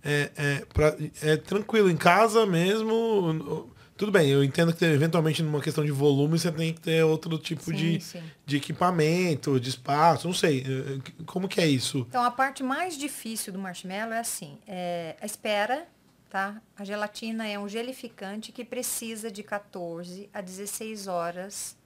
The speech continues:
Speaker 2: de descanso pra ela formar o gel como precisa. Mas isso é tranquilo, porque você pode fazer de tarde, dorme e amanhã você dá continuidade.
Speaker 1: Uhum.
Speaker 2: Mas o produto já está pronto, é só o período de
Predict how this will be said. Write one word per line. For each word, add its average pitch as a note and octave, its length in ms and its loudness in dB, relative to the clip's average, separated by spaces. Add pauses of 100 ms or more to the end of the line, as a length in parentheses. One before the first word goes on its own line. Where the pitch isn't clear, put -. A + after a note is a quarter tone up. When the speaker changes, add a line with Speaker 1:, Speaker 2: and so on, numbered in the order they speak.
(120)
Speaker 2:
de G3+ 140 -12
descanso G3 760 -8
pra G#3 160 -8
ela G#3 200 -2
formar A3 520 -4
o A#3+ 40 -8
gel G3+ 260 -4
como A3 240 -8
precisa. G#3+ 680 -10 (540)
Mas A3+ 200 -4
isso A#3+ 180 -10
é A#3+ 40 -4
tranquilo, C4+ 580 -8
porque - 120 -20
você A#3+ 220 -8
pode G#3 240 -6
fazer F#3+ 260 -12
de G#3 120 -14
tarde, A#3+ 600 -8 (340)
dorme G3+ 680 0
e D4+ 60 -8
amanhã C#4+ 500 -6
você C4+ 280 -10
dá B3+ 140 -2
continuidade. B3 840 -8
Speaker 1:
Uhum. C3+ 520 -2
Speaker 2:
Mas A#3+ 140 0
o B3+ 40 -4
produto B3+ 320 -4
já B3 140 -2
está A#3+ 240 -6
pronto, A#3+ 480 -4
é E3+ 40 -8
só A#3 280 0
o C4 40 -2
período B3 360 -4
de G3+ 80 -12